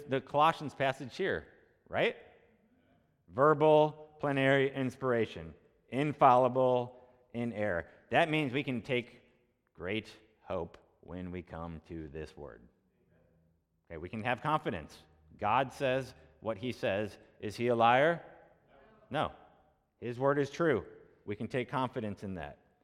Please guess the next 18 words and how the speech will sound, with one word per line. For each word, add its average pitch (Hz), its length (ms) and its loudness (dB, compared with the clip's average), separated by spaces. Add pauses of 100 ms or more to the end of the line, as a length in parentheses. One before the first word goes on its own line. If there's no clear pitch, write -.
(1800)
So 143 240 4
this 143 300 2
is 170 120 2
the 151 140 0
teaching 160 360 -2
that 135 120 2
we 135 120 0
have 135 200 2
before 131 320 0
us 120 100 0
today. 110 540 0 (240)
You 139 160 0
could 190 240 4
use 151 260 4
the 127 100 0
term, 127 420 0 (340)
uh, 110 220 0 (100)
doctrine. 120 640 -2